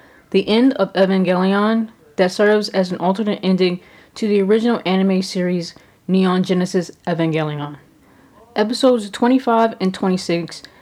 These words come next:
is where the film picks up at after Shinji kills his friend Kaoru, who he discovers is an angel.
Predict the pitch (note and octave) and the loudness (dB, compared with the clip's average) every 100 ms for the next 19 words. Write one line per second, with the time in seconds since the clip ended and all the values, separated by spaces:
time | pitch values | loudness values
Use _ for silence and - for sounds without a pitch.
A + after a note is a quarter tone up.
0 | _ G3 F#3+ G#3+ G3+ G3 A3+ A#3 A#3+ A#3 | _ -2 2 2 2 0 2 2 2 0
1 | G3+ G3+ F#3+ - E3+ E3 - - _ F#3+ | 0 0 0 0 0 0 -10 -20 _ -2
2 | F#3+ F#3 - A3+ A#3 A#3+ A3+ G#3+ G#3 G3+ | -2 -2 0 2 2 0 0 2 2 0
3 | G3 - F#3+ F#3+ F#3+ F3+ - F#3 F3+ E3 | -4 0 2 2 0 -4 0 2 2 2
4 | D#3+ E3 D#3+ - _ _ A3 G#3+ A3+ G#3 | 0 -2 -6 -20 _ _ -2 0 0 -2
5 | - F#3+ F3+ F3+ - F3 F3 E3+ D#3 D3+ | 0 2 2 -2 -4 -4 -4 -2 -4 -6